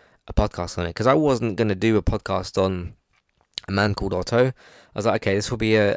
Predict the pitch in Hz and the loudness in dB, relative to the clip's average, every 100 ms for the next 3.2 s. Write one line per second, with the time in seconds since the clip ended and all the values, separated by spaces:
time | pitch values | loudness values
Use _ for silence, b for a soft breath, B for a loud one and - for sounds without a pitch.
0 | - 71 - 101 117 131 - 139 127 120 | -2 -8 -4 0 2 2 0 2 2 0
1 | - 113 101 110 107 - 104 - 98 95 | -2 0 0 2 0 0 0 2 -2 -2
2 | - - - - 110 107 104 - 98 98 | -10 -14 -14 -4 0 2 0 0 0 0
3 | 98 | -2